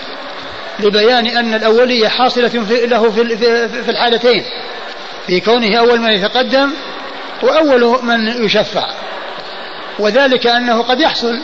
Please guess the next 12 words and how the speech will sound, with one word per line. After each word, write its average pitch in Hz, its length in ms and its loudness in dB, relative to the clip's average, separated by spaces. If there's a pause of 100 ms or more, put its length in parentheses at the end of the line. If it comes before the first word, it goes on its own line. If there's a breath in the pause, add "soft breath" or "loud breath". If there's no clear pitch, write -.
(440)
التقدم 226 540 0
للشفاعة 196 640 2 (1080)
بأن 220 220 0
ي-، 208 80 2
آه، 202 640 2 (360)
يتقدم 202 760 0 (140)
شخص 226 300 0
ويتقدم 190 640 0
شخص، 247 340 0 (480)
ثم 311 180 2
قد 285 200 2
يشفع 240 520 2